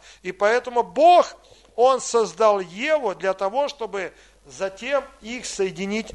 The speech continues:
вновь в браке. А вот перед вами я сейчас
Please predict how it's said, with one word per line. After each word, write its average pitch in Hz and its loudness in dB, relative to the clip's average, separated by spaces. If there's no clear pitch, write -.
вновь 180 4
в 147 -10
браке. 151 6
А 160 -2
вот 359 4
перед 208 0
вами 262 6
я 196 2
сейчас 196 0